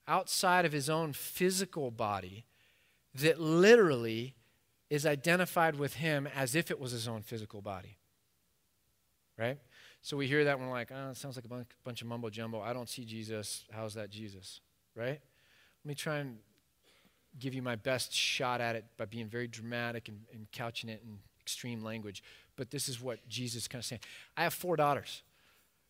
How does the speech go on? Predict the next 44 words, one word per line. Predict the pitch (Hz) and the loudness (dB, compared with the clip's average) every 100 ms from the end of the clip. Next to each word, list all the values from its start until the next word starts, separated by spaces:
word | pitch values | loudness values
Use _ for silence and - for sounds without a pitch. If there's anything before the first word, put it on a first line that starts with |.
| _ | _
When | 151 | 0
I | 156 185 | 4 4
go | 160 | 4
to | 170 | 2
C | 147 - 165 | 4 2 2
N | |
N | 151 156 139 | 6 6 4
and | 131 | 0
I | 135 | 0
see | - 165 147 | 0 0 0
some, | - 143 127 123 | 0 -2 -4 -8
some | 123 143 123 117 | -6 -6 -6 -6
sicko | - - 151 147 131 | -2 -2 0 -2 -2
in | 131 | -2
Wyoming | 127 127 131 131 131 123 | -2 -2 -2 -2 -4 -4
or | 120 117 120 139 | -4 -4 -8 -14
Utah | 127 123 131 120 | -12 -8 -4 0
or | 123 120 | 0 -2
wherever | 120 120 123 120 110 110 _ - | -2 0 0 0 -4 -4 _ -8
kidnapping | 147 135 127 127 | -6 -4 -4 -6
some | 117 123 | -10 -10
thirteen-year-old | - 131 - 131 127 120 | -10 -8 -8 -6 -6 -6
girl, | 117 127 123 | -2 0 0
taking | - 123 127 | -4 -8 -6
her | 120 | -6
into | 120 | -6
the | 117 | -6
woods | 120 123 113 | -4 -4 -6
and | 110 | -10
keeping | 127 117 | -10 -8
her | 123 | -10
for, | 113 117 110 98 - - _ _ _ | -8 -6 -6 -8 -20 -20 _ _ _
you | 135 | -10
know, | 113 110 120 | -8 -8 -4
half | 131 127 | -4 -4
a | |
dozen | 131 117 113 | -2 -4 -4
or | |
ten | 107 - 117 | -8 -6 -4
years | 117 117 110 | -4 -6 -6
until | 110 127 113 | -10 -6 -6
she | 107 - 110 | -6 -8 -8
escapes | 107 - 131 123 117 - | -10 -6 -4 -4 -4 -6
or | 110 107 | -6 -6